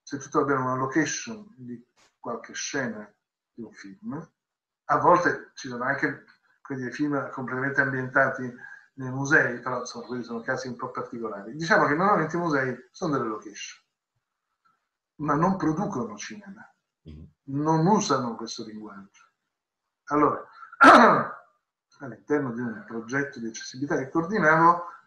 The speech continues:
Speaker 1: che ricomprendeva anche quel, quel, quel progetto di cui ti parlavo prima per i ragazzi autistici, ehm, eh,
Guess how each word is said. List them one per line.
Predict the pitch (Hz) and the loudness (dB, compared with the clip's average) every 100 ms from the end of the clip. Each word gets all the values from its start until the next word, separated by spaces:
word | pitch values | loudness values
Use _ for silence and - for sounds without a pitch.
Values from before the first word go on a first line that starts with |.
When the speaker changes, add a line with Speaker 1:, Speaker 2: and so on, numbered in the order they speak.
| _ _ _ _ _ - | _ _ _ _ _ -4
Speaker 1:
che | 131 | -4
ricomprendeva | 120 117 117 113 127 123 196 143 | -4 -8 -10 -10 -8 0 2 2
anche | 127 127 - | 0 -4 -12
quel, | - 120 113 110 110 | -10 -8 -6 -8 -12
quel, | - 120 113 113 110 110 | -10 -10 -8 -8 -10 -12
quel | - 117 113 - | -10 -8 -8 -10
progetto | 120 120 123 123 | -10 -6 -6 -8
di | 117 | -12
cui | 117 | -14
ti | - | -12
parlavo | 113 113 110 | -10 -6 -8
prima | - 123 107 101 | -6 -6 -8 -12
per | 120 110 | -12 -8
i | 113 | -8
ragazzi | 113 113 - 117 | -8 -10 -12 -16
autistici, | - 98 - 120 - 180 - - - - - - _ - | -16 -16 -16 -14 -12 -12 -12 -20 -20 -20 -20 -20 _ 0
ehm, | 151 147 143 139 139 _ _ | 2 4 2 -2 -8 _ _
eh, | 151 139 135 131 131 | -4 -2 -2 -4 -4